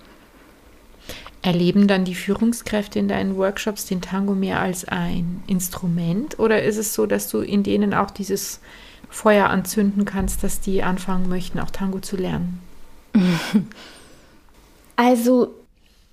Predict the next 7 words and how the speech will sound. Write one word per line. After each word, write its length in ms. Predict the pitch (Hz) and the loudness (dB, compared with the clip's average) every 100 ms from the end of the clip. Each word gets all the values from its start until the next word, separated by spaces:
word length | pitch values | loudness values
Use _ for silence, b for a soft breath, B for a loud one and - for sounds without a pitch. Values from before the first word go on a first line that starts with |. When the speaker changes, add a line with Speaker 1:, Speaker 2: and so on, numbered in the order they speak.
| _ _ _ - _ - | _ _ _ -20 _ -16
Speaker 2:
d-, 200 | - - | -10 -2
äh, 420 | 247 240 233 226 220 | 2 6 6 6 4
die 180 | 233 | 4
Führungskräfte 600 | 233 277 311 - 302 - 254 226 | 4 6 4 2 -2 2 2 2
sind 200 | 208 277 | 4 4
davon 300 | 277 - 262 | 4 4 4
fasziniert, 1160 | - 240 - - 226 226 226 226 240 277 311 | 4 -2 -2 2 6 8 8 8 6 4 2